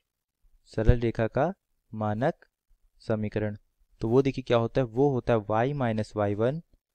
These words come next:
बराबर m into x minus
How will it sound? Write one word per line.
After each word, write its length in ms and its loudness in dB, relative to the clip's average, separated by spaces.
बराबर 480 0
m 180 2
into 320 -2
x 280 -2
minus 460 -2